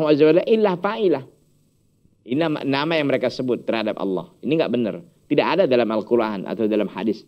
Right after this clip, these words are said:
disebut dengan illatun fa'ilah, sebab yang melakukan gitu. Illah itu artinya sebab. Ya, illah, ada illahnya. Ya, fa'ilatun yang mengerjakan, bukan. Wasam-, itu disebut oleh, eh, kaum filsafat,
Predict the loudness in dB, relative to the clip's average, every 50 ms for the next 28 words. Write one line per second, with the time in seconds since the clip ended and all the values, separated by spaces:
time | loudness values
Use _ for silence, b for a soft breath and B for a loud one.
0 | _ _ _ -8 -4 -2 -2 0 0 -2 -2 -2 -4 -2 0 0 0 2 0 -2
1 | -2 -4 -6 -6 -6 -6 -8 -6 -6 -6 -8 -8 -10 -10 -8 -6 -4 -4 -4 -2
2 | 0 0 0 0 0 -2 -2 -4 -4 -6 -6 -6 -6 -8 -10 -10 -10 -12 -14 -16
3 | -18 _ _ _ _ _ _ _ _ _ _ _ 2 4 4 4 2 0 -2 0
4 | 0 0 0 2 0 -2 -2 -2 -4 -4 -2 -4 -6 -8 -12 _ _ _ _ _
5 | _ _ -14 -10 -6 -2 -2 0 0 0 -2 -4 -6 -12 _ -8 -6 -4 -4 -2
6 | 0 0 2 2 0 -2 -4 -8 -10 -12 -14 -16 _ _ _ _ _ _ _ _
7 | _ -8 -6 -6 -6 -6 -6 -4 -2 -2 -2 0 2 2 4 2 4 6 8 8
8 | 8 6 0 -4 0 2 2 2 0 -4 -4 -2 -2 -2 -2 -2 -4 -6 -6 -8
9 | -12 -16 -16 -20 -16 _ -10 -8 -6 -6 -8 -10 -12 -16 -20 _ _ _ _ _
10 | _ _ _ _ _ _ _ _ _ 4 4 4 4 2 2 4 6 6 6 6
11 | 6 6 8 8 6 6 6 6 6 6 6 6 4 4 4 2 0 -4 -8 -8
12 | -8 -6 -8 -8 -12 _ _ _ _ _ _ _ -6 -4 -2 0 0 0 0 0
13 | 2 2 2 2 2 0 -2 0 0 0 0 0 -4